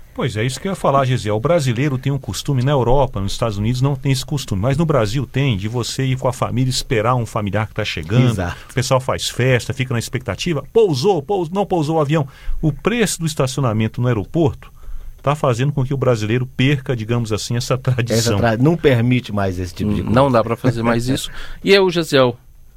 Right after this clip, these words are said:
Speaker 3: deu essa sugestão, só que em alguns aeroportos, o de Brasília é um exemplo de novo, O projeto não permite nem que você pare com tranquilidade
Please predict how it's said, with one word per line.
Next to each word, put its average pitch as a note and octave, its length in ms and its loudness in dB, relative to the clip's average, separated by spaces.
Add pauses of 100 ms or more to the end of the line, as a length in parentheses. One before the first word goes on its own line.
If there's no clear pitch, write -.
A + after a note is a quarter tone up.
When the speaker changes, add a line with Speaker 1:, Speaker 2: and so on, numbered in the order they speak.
(160)
Speaker 3:
deu A2 440 2
essa G2 200 2
sugestão, B2 640 0 (240)
só C#3+ 320 0 (160)
que C3 320 4 (760)
em B2 140 4
alguns F#2+ 300 0
aeroportos, G2 720 -2
o F#2+ 80 -2
de F#2+ 100 0
Brasília F2 420 0
é - 20 0
um F#2+ 280 2
exemplo E2+ 380 -4
de A2 180 2
novo, A#2 540 0 (580)
O D#3 180 0
projeto A#2+ 600 2
não A2+ 200 0
permite B2 500 0
nem C3 320 4
que E3+ 120 -6
você D#3 280 -2
pare C#3+ 500 2
com D3+ 220 -2
tranquilidade D3+ 1040 0